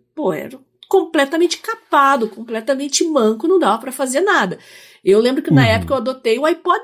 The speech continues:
Speaker 1: Touch pra conhecer o I O S, primeira, segunda versão,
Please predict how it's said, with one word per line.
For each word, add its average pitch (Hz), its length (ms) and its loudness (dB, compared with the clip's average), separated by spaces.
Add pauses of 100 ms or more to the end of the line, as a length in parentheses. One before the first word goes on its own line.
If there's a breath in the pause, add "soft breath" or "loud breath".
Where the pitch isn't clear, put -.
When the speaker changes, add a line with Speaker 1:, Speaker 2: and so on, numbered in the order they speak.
Speaker 1:
Touch 285 540 0 (580)
pra 226 100 -4
conhecer 254 1000 0
o 185 140 -2
I 185 100 -4
O 233 100 -6
S, 220 680 -4
primeira, 202 360 -2
segunda 190 380 -4
versão, 196 880 -2